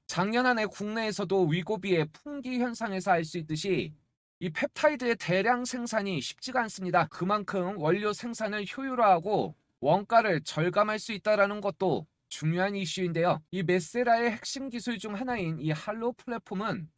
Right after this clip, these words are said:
펩타이드가 알부민과 결합할 수 있도록 설계된 기술로 기존 지엘피 원 계열 펩타이드 치료제보다 두 배에서 세 배 긴 방광기를 제공하고요.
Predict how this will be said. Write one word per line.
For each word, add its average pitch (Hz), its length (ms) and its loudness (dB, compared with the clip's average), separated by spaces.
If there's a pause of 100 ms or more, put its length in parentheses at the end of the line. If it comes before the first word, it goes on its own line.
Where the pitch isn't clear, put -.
(280)
펩타이드가 190 800 0
알부민과 202 680 0
결합할 180 440 -4
수 196 140 -8
있도록 185 320 -4
설계된 226 480 -6
기술로 165 480 -4 (160)
기존 233 320 -2
지엘피 220 500 -2
원 233 160 -2
계열 190 240 6
펩타이드 240 520 -8
치료제보다 175 760 0
두 - 240 -12
배에서 196 340 -4
세 220 240 -10
배 233 140 -4
긴 151 260 -4
방광기를 170 720 -4
제공하고요. 180 840 -2